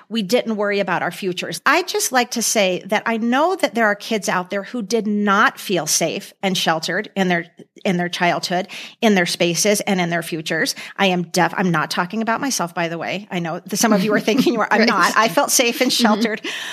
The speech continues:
Speaker 1: But I just want to say that I feel like instead of going back to that time for those people,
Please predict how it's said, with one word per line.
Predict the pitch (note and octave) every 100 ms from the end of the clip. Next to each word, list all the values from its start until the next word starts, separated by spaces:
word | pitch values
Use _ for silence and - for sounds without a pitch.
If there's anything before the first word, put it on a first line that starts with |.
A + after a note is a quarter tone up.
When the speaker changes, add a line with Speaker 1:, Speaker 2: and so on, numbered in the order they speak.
| - -
Speaker 1:
But | D4+ - - - - - _
I | C4+ C#4+
just | F4 -
want | F#4+
to | D4+
say | - B3
that | A3 F#3 E3+ - - - -
I | B3+
feel | B3 D4 E4+
like | F4 C#4
instead | A#3 B3+
of | A3+ F#3
going | G#3 G#3
back | G3 F3 -
to | - G3
that | D#3+ - -
time | - A3 F#3 F3 D#4
for | - E4
those | D#4 D4+
people, | - D4+ E4 D#4+